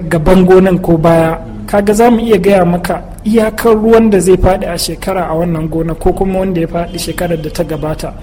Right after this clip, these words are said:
Wannan, eh, eh, fasaha ce da an gwada ta, ta yi a ƙasashen waje, so muna so mu kawo nan.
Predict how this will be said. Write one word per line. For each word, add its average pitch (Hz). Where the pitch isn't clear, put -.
Wannan, 202
eh, 165
eh, 165
fasaha 196
ce 196
da 180
an 190
gwada 196
ta, 202
ta 196
yi 208
a 190
ƙasashen 185
waje, 185
so 185
muna 180
so 175
mu 156
kawo 156
nan. 156